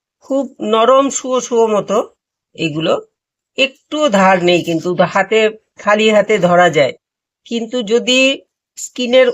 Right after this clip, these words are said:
ওপর পোর্শনে লাগে, তাহলে পরে মারাত্মক রকম চুলকুনি হয়। শোয়া পোকা লাগলে যেমন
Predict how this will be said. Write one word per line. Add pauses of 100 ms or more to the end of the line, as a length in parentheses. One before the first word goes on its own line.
ওপর
পোর্শনে
লাগে,
তাহলে
পরে
মারাত্মক
রকম (960)
চুলকুনি
হয়। (960)
শোয়া
পোকা
লাগলে
যেমন